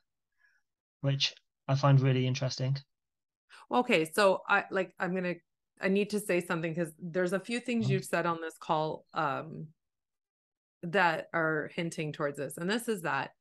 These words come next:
Speaker 1: Mm.
Speaker 2: you will find new people on your journey. The more honest and in alignment you are with what you're finding out about yourself,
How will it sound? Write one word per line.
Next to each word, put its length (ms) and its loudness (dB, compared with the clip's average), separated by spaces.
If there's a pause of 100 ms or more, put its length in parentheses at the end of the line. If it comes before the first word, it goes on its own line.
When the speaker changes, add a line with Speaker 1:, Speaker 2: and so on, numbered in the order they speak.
(240)
Speaker 1:
Mm. 140 0 (460)
Speaker 2:
you 220 -2
will 200 2
find 520 0
new 160 -2
people 680 -6 (260)
on 260 -2
your 140 -4
journey. 580 -4 (580)
The 100 0
more 560 2
honest 760 -2 (340)
and 200 0
in 180 -2
alignment 640 0
you 160 0
are 240 2
with 160 -2
what 160 -2
you're 140 -8
finding 400 0
out 140 4
about 280 4
yourself, 560 2